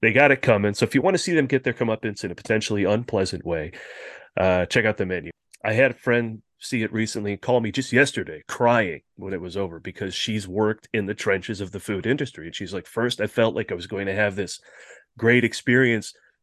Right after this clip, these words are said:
Like, well, yes, give it to him. Yes, the, the, the little guy is gonna be," and then by the end, but it, it's, its message is so much broader and go-, goes so big that she was just a wreck by the time it was over. So you can have anything from an entertaining experience to a highly emotional experience, but either way,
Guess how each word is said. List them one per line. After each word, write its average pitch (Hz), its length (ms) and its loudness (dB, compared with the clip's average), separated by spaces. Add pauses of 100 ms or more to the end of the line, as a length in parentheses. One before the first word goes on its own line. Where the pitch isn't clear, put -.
Like, 110 240 -2
well, 110 120 -4
yes, - 340 0
give 220 200 4
it - 100 0
to 170 120 2
him. 139 100 -2
Yes, 208 200 2
the, 190 320 -2
the, 170 140 2 (400)
the 170 100 4
little 202 200 6
guy 180 240 8
is 165 140 4
gonna 190 180 4
be," 165 160 -2
and 135 120 4
then 131 140 6
by 120 200 4
the 113 140 2
end, 117 160 2
but 110 140 0
it, 98 140 -12
it's, - 400 -14
its - 160 -6
message 117 420 0
is 92 100 -8
so 127 140 0
much - 220 -4
broader 117 500 4
and 95 260 -6
go-, 110 300 -2
goes 101 240 2
so 104 240 0
big 107 540 2 (340)
that 101 120 0
she - 160 -4
was 87 140 -8
just - 180 -12
a 85 60 -10
wreck 87 280 -8
by 90 100 -12
the 82 100 -16
time 92 220 -6
it 82 80 -10
was 85 180 -12
over. 87 320 -8
So 87 320 -6 (440)
you 123 100 4
can 139 120 8
have 143 140 8
anything 165 340 2
from 117 180 0
an 120 100 4
entertaining 143 520 2
experience 135 640 -2
to 104 240 0
a 98 280 -4
highly 139 320 6
emotional 123 420 2
experience, 113 420 0
but 107 140 0
either 113 240 4
way, 107 420 -2